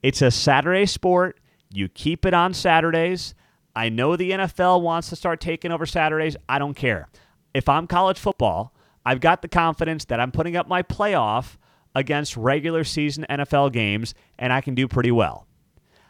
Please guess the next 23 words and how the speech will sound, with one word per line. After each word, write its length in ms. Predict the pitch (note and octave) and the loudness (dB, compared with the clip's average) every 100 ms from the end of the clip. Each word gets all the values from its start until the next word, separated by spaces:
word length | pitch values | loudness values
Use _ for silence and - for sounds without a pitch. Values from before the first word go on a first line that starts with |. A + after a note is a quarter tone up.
| - | -6
I'm 140 | C3 D#3+ | -4 -2
not 200 | G3+ - | -6 -2
doing 240 | G#3+ G#3 | -2 -2
this 240 | G3+ - | -6 -8
Monday 560 | C#3 D3+ F#3+ G3 G3+ G3 | -8 -4 -4 -2 -2 0
night, 360 | F3+ F3 F3 - | 0 0 -2 -4
Thursday 540 | - F#3 F#3 - F3 E3+ | 0 2 2 2 2 2
night, 400 | E3 E3 E3 - | 2 2 0 -4
one 340 | D3 F3+ F#3+ | -2 -2 -2
game 300 | F#3 F#3 F3 | -4 -4 -2
on 160 | E3+ E3+ | -4 -2
New 120 | E3+ | -6
Year's 380 | E3+ E3 D#3 C#3 | -4 -2 -2 -2
Eve, 280 | D#3+ D#3+ | -2 -2
three 300 | - D#3+ G3+ | -6 -2 -2
games 360 | E3+ F3 F3 D#3+ | 0 -2 -2 0
on 180 | E3+ D#3 | 0 2
New 120 | D#3 | 0
Year's 320 | D#3 D3+ B2+ | 2 2 2
Day. 280 | D3 D3 D3 | 2 2 2
It's 180 | C3+ - | -2 -4
so 300 | - G#3+ A3 | -4 -2 -2
stupid 760 | - - - G3 A3+ - C#2+ | -4 -8 -6 -4 -4 -4 -6